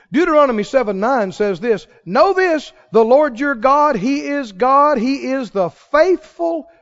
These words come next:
God that keeps covenant and mercy with them that love Him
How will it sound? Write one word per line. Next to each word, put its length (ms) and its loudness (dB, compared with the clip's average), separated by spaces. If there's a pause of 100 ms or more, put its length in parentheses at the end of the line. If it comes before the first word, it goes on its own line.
(140)
God 580 -4 (680)
that 200 -4
keeps 320 -6
covenant 480 0
and 100 -6
mercy 300 -4
with 220 -2
them 180 -2
that 140 -6
love 200 2
Him 200 -8